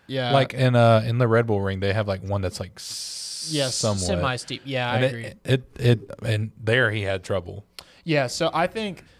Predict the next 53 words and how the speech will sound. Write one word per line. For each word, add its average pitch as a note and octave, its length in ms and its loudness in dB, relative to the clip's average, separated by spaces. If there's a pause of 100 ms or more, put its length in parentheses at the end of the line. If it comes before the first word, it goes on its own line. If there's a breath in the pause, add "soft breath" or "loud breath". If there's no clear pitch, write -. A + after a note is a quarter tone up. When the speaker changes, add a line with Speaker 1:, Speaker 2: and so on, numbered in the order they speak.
(120 soft breath)
Speaker 1:
this F#3 180 -2
could G3+ 120 -6
be G3 100 -2
an - 60 -6
interesting E3+ 400 -6
thing. E3 180 -4
I F#3 80 -6
mean, G3+ 140 -6
obviously C#4+ 320 -6
Max F3+ 360 -6
could F#3 160 -8
wreck. B2+ 540 -2
Something E3+ 300 -8
could C#3+ 100 -8
Speaker 2:
Yeah. B2 240 0
Speaker 1:
happen. A2 240 -6 (320 soft breath)
He A3 120 -10
hasn't, D4+ 300 -8
I D3 40 -14
mean, E3 160 -10
he F#3 100 -10
hasn't C#4+ 240 -10
D C#3+ 200 -6
N C3 80 -6
F'd C3 200 -8
all C3 200 -10
year D#3 260 -10
other B2+ 160 -6
than C3 140 -6
the B2+ 80 -6
first - 340 -10
race, D#3 320 -6
and A2 100 0
that G#2+ 160 0
Speaker 2:
Mm-hmm. - 60 -2
Speaker 1:
wasn't C#3 240 -6
even B2+ 140 -8
his A#2+ 160 -8
fault. C#3+ 420 -12
Speaker 2:
Yeah. F#2+ 200 -2 (140)
Speaker 1:
It's - 80 -20
kinda C#4 220 -8
crazy. F#3 340 -6
I've B2+ 140 -2
never D#3+ 240 -4
watched D#3 420 -4
him C3 200 -10
not A#2+ 260 -6
D B2 160 -10
N A#2 80 -12
F B2 200 -10
this G3 220 -14
long. B2 200 -12